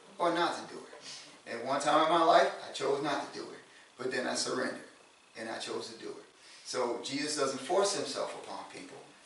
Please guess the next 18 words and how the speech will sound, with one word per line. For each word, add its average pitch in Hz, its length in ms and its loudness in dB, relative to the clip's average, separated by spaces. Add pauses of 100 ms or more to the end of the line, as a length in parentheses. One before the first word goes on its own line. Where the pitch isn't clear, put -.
(760)
But 92 120 -8
the 85 120 -6
Antichrist - 720 -4 (380)
is - 120 -10
coming 113 240 -8 (100)
upon 117 220 -8
a - 40 -10
time - 320 -6
when - 100 -12
he's 120 180 -14
gonna - 200 -10
force - 520 -6 (220)
himself - 460 -8
on - 60 -16 (100)
people. - 200 -14
Matter 131 200 2
of - 60 -6
fact, - 420 0